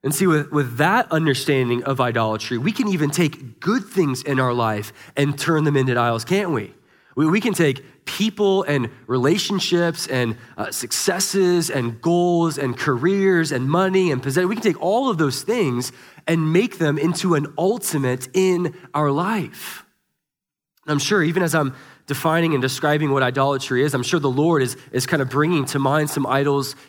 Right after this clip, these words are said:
in your own life. You might be wondering, "Well, what do we do with these things? What, what do we do with, with spiritual adul-, adultery and idolatry in our life?"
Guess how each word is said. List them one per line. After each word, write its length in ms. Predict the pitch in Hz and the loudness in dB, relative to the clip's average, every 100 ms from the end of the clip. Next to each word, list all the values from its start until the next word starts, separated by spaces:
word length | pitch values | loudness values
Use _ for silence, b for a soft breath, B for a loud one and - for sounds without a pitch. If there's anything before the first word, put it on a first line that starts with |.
| B | B
in 180 | 151 156 | 0 2
your 180 | 135 147 | 2 2
own 200 | 208 180 | 2 0
life. 560 | 110 98 - - - - _ b b b - | -2 -6 -14 -18 -18 -20 _ b b b -2
You 60 | |
might 100 | 170 | 0
be 60 | 165 | 2
wondering, 340 | 156 190 165 | 2 2 2
"Well, 120 | 139 139 | 2 2
what 120 | 170 | 2
do 60 | |
we 140 | 175 151 | 2 -2
do 240 | 120 190 | 0 0
with 160 | 208 131 | 0 -2
these 240 | 110 - | -4 -6
things? 320 | 107 - - | -10 -16 -6
What, 180 | 160 185 B - | -2 -2 B -2
what 100 | 202 | 0
do 60 | |
we 140 | 202 156 | 0 0
do 300 | 123 208 220 | 0 0 2
with, 260 | 147 143 B - | 2 0 B -4
with 160 | 147 - | -2 -2
spiritual 600 | - 180 185 185 175 135 | -4 0 0 2 -2 -2
adul-, 420 | 135 139 185 196 | 0 2 0 0
adultery 580 | 139 139 202 - 143 135 | -2 0 0 0 0 2
and 80 | 127 | 2
idolatry 720 | 143 143 143 165 147 156 143 | 0 2 2 0 -2 -2 0
in 420 | 143 143 135 131 B B | 0 0 0 -4 B B
our 160 | 127 139 | -2 0
life?" 760 | 127 165 202 123 - - - | 0 0 0 -4 -8 -16 -16